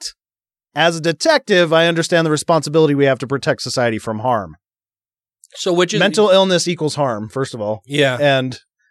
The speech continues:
Speaker 1: yeah. Um, you know what? I, I fucking think that people who hoard hundreds of fucking firearms in their doomsday bunkers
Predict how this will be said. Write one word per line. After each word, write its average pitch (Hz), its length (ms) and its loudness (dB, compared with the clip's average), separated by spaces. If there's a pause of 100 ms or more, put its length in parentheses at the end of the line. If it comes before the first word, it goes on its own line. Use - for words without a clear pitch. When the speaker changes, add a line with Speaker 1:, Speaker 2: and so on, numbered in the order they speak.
(360)
Speaker 1:
yeah. 104 300 -4 (680)
Um, 117 260 -4 (240)
you 196 60 -2
know 269 100 4
what? 247 240 2
I, 220 260 0 (120)
I 233 220 2
fucking 247 340 -2
think 196 280 -6
that 165 140 -6
people 190 360 0
who 170 340 2 (280)
hoard 170 380 4 (200)
hundreds 175 580 2
of 151 180 -2 (280)
fucking 165 300 0
firearms 147 680 2
in 156 100 -2
their 139 220 2
doomsday 156 520 0
bunkers 143 500 0